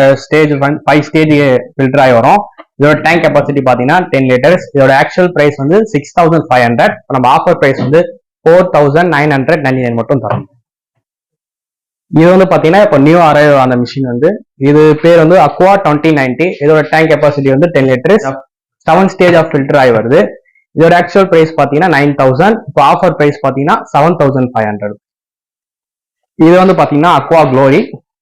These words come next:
பெரிய மிஷின். இதோட டேங்க் கெப்பாசிட்டி பாத்தீங்கன்னா ஃபோர்டீன் லிட்டர்ஸ். இதோட ஸ்டேஜஸ் பாத்தீங்கன்னா eight stage of water purify ஆகி வருது.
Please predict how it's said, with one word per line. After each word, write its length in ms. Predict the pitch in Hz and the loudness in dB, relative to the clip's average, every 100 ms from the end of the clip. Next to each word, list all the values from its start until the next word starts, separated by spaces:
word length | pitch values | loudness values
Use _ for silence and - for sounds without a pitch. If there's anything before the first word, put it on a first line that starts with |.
| _ | _
பெரிய 180 | 147 151 | -2 2
மிஷின். 380 | 147 131 127 160 247 - _ _ _ - | 0 -2 -4 -4 -4 -10 _ _ _ -2
இதோட 240 | 143 156 147 | 2 2 0
டேங்க் 220 | 151 156 | 0 0
கெப்பாசிட்டி 400 | 139 147 143 139 135 | 0 -2 -2 -4 -2
பாத்தீங்கன்னா 400 | 123 123 123 180 240 - | -2 -2 -2 -2 -4 -10
ஃபோர்டீன் 440 | - 147 151 156 135 | -4 -2 0 2 2
லிட்டர்ஸ். 360 | 135 175 233 - _ _ _ _ 151 | 2 0 -2 -6 _ _ _ _ 0
இதோட 220 | 151 151 151 | 2 2 0
ஸ்டேஜஸ் 400 | - 180 180 170 - | 0 0 2 0 -2
பாத்தீங்கன்னா 340 | 143 151 196 | -2 0 0
eight 180 | 147 147 | 0 -2
stage 280 | - 151 147 | 0 0 2
of 80 | 143 | 0
water 300 | 139 131 131 123 | 0 0 0 -4
purify 380 | - 135 131 123 | -2 -2 0 -2
ஆகி 140 | 110 | -2
வருது. 320 | 110 117 127 | -4 -4 0